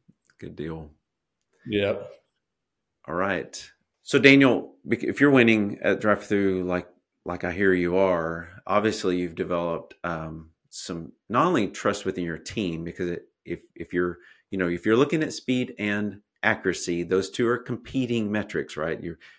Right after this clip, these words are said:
Speaker 1: trying to go faster, but you're also trying to be accurate, and quality's in there too. Um,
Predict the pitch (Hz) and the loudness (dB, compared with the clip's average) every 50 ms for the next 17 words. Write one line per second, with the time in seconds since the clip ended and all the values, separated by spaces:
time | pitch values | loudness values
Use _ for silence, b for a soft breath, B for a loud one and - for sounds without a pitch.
0 | B B - 120 107 101 95 104 - - 101 98 101 - - - 95 90 90 90 | B B -6 -4 -4 -2 -2 -4 -2 0 0 0 0 -4 -4 -6 -6 -6 -6 -10
1 | - - 87 92 92 - - 87 - - 92 87 85 85 87 90 87 87 - _ | -6 -4 -2 -2 -2 -4 -8 -10 -10 -8 -10 -8 -8 -8 -6 -6 -6 -8 -10 _
2 | - 90 85 92 - _ _ _ _ _ _ _ - - - - 101 98 101 95 | -8 -8 -8 -8 -10 _ _ _ _ _ _ _ -18 -18 -8 0 2 2 4 4
3 | 90 90 90 82 - 87 87 87 87 82 - - - - 104 95 90 87 85 - | 2 2 0 -4 -4 -6 -4 -4 -6 -6 -8 -8 -4 -2 -2 0 -2 -4 -6 -10
4 | _ _ _ _ _ _ _ _ _ _ _ - - 98 90 85 82 78 - | _ _ _ _ _ _ _ _ _ _ _ 0 2 2 2 2 -2 -8 -12